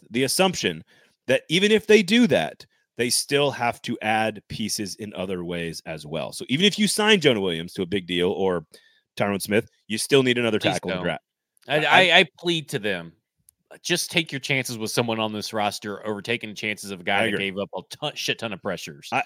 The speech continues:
Speaker 1: I, I think
Speaker 2: It's,
Speaker 1: it's Alt
Speaker 2: I, <laughs>
Speaker 1: and
Speaker 2: so, <laughs> I'd
Speaker 1: I,
Speaker 2: plead,
Speaker 1: I
Speaker 2: I would, I would rather see Radens than Jonah Williams. Like,
Speaker 1: I,
Speaker 2: that's where
Speaker 1: I
Speaker 2: I'm
Speaker 1: tend to agree.
Speaker 2: at on Jonah
Speaker 1: Tend to agree.
Speaker 2: Williams.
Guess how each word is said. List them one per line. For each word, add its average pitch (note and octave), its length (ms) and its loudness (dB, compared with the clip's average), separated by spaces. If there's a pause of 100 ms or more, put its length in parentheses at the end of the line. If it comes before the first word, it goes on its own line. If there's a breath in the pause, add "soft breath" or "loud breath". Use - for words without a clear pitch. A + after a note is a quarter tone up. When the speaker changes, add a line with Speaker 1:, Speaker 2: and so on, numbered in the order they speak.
Speaker 1:
I, D3+ 240 8 (100)
I E3+ 160 6
think F#3+ 220 4
Speaker 2:
It's, - 160 0
Speaker 1:
it's - 80 -8
Alt D3+ 260 8
Speaker 2:
I, - 80 8
<laughs> - 40 4
Speaker 1:
and B2+ 240 4
Speaker 2:
so, F3+ 340 6
<laughs> E3+ 180 8 (540 loud breath)
I'd D3 120 2
Speaker 1:
I, - 60 -4
Speaker 2:
plead, A3 300 4
Speaker 1:
I F#3+ 100 8
Speaker 2:
I - 40 4
would, F#3+ 300 -2
I D#3 80 8
would E3+ 160 2
rather D#3+ 220 4
see D3 200 -4
Radens C3 500 4
than A2+ 180 -2
Jonah G2+ 260 -2
Williams. E2+ 560 -8
Like, G#2+ 260 4
Speaker 1:
I, D#3+ 120 6
Speaker 2:
that's - 160 4
where G3 160 8
Speaker 1:
I F3+ 80 8
Speaker 2:
I'm F3 60 6
Speaker 1:
tend F3+ 100 0
to E3+ 60 6
agree. C3+ 160 6
Speaker 2:
at C#3+ 160 2 (120)
on B2 140 0
Jonah A2+ 200 0
Speaker 1:
Tend G2 80 -4
to F2+ 40 0
agree. E2+ 120 -2
Speaker 2:
Williams. D#2+ 260 -14